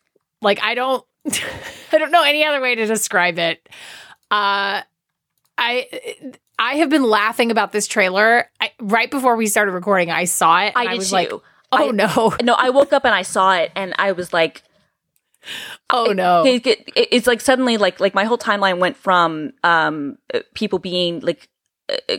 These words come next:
Speaker 2: commiserating on, on the New York City mayor-, mayoral election, which
Speaker 1: Yeah.
Speaker 2: we have a chance to talk about. We will, 'cause that, I lost five hundred dollars, but I was also right, so I feel conflicted. But anyway, um, uh, but people talking about that to just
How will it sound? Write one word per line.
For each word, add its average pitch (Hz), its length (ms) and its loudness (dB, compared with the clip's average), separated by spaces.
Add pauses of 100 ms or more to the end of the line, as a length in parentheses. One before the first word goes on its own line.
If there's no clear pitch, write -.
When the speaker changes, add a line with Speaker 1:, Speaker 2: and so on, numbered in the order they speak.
(140)
Speaker 2:
commiserating 196 560 2
on, 165 140 2
on 170 160 0
the 165 140 2
New 175 120 -4
York 170 180 4
City 175 200 -6
mayor-, 160 420 2
mayoral 175 500 4
election, 160 500 -2 (380)
which 185 140 2
Speaker 1:
Yeah. 220 80 2
Speaker 2:
we 190 80 -2
have 170 80 -4
a - 40 -6
chance 190 180 0
to - 60 -4
talk 170 160 2
about. 160 140 2
We 165 100 -4
will, 165 240 2
'cause 165 180 -8
that, 156 220 0 (260)
I 190 100 0
lost 190 280 -2
five 190 140 0
hundred 185 120 2
dollars, 165 300 2
but 202 140 0
I 196 60 4
was 190 160 -2
also 180 280 0
right, 156 300 -2
so 143 280 -2 (680)
I - 120 -4
feel 185 140 -2
conflicted. 175 400 -6
But - 120 0
anyway, 190 540 2
um, 175 440 -2 (180)
uh, 170 500 2 (260)
but 226 120 -2
people 240 220 0
talking 226 300 0
about 180 160 2
that 165 220 0
to - 180 -8
just 170 200 -6